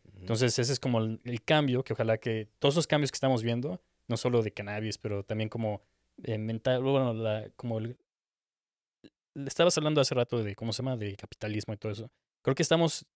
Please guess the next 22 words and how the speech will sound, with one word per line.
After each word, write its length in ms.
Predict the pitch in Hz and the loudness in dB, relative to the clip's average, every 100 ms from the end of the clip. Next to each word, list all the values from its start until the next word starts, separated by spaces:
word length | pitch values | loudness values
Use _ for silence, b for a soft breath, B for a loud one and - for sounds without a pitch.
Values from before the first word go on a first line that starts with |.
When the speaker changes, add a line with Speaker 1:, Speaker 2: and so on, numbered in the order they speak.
| _ | _
Speaker 2:
que 120 | 131 | -6
tampoco 380 | 110 120 120 135 | -2 0 0 0
no 80 | 123 | 0
es 100 | 110 | 0
bueno 200 | 131 139 | 0 2
ni 100 | 113 | 2
malo, 260 | 110 127 143 | 2 0 0
pero 300 | 117 107 - _ _ | 0 -2 -4 _ _
lo 40 | 110 | -6
estamos 300 | - 127 127 | 0 0 0
como 380 | 127 110 104 104 | -2 -4 -4 -6
cambiando, 720 | - 117 123 139 127 117 139 - | -4 -2 2 2 2 -2 -4 -8
eh, 200 | 107 110 | -6 -4
este 180 | 110 117 | -4 -2
cambio 300 | - 120 120 | 0 0 0
de 100 | 107 | -2
que 280 | - 110 107 | -4 -6 -4
cómo 180 | 127 135 | -2 -2
lo 80 | |
podemos 280 | 127 123 117 | 0 0 0
hacer 160 | - 110 | 0 0
más 300 | 113 113 | 0 -2